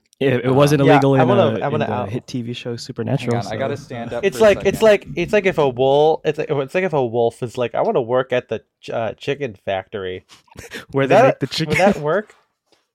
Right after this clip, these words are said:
Speaker 3: Yeah, where they make the chickens. I wanna work in God's
Speaker 2: <laughs> I wanna
Speaker 3: factory.
Speaker 2: work in God's factory.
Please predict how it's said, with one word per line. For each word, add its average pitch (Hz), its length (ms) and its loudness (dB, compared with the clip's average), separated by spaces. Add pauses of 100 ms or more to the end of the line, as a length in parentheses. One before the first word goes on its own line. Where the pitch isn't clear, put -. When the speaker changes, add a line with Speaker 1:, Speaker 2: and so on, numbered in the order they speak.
(240)
Speaker 3:
Yeah, 165 120 2
where 160 120 4
they 185 100 4
make 156 240 0
the 156 80 -4
chickens. 120 460 -4
I 131 60 2
wanna 196 180 2
work 190 180 0
in 123 160 -8
God's 113 360 0
Speaker 2:
<laughs> - 40 -4
I 120 40 0 (100)
wanna - 60 -14
Speaker 3:
factory. - 300 -8
Speaker 2:
work - 80 -16
in - 100 -20
God's 113 360 -14
factory. - 340 -18